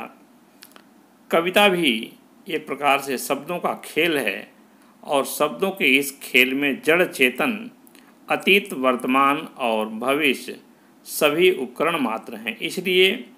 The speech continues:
जहाँ कहीं रचनात्मक ऊर्जा होगी, वहीं सीमाओं के बंधन खुद ब खुद टूट जाते हैं। वो चाहे घर की सीमा हो, भाषा की सीमा हो या फिर समय की सीमा हो।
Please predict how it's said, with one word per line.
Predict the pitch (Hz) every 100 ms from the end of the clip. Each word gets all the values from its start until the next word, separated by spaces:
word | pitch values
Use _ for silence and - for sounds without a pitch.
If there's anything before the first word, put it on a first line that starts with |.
| _ _ - -
जहाँ | 127 117 151 170 196
कहीं | 190 170 165
रचनात्मक | 135 - 131 143 190 - -
ऊर्जा | 135 127 190
होगी, | 170 143 131 113 - - _ _ _ - - -
वहीं | 110 156 196 196
सीमाओं | 180 143 131 135 156
के | 147 131
बंधन | 117 123 143 143 135
खुद | - 196
ब | 143 113
खुद | - 160 - -
टूट | 160 165
जाते | 135 107 -
हैं। | 131 135 131 - - _ _ _ _ _ _ _ _ -
वो | 151
चाहे | 147 151 147 156
घर | 135 156
की | 208 185
सीमा | 156 143 143
हो, | 135 135 107 - - _ _ _ _ _ -
भाषा | 117 131 147 196 190
की | 180
सीमा | 156 151 151
हो | 143 131 107 - - - _
या | - 135 135
फिर | - 160
समय | - 127 117 113
की | - 104
सीमा | - 101
हो। | -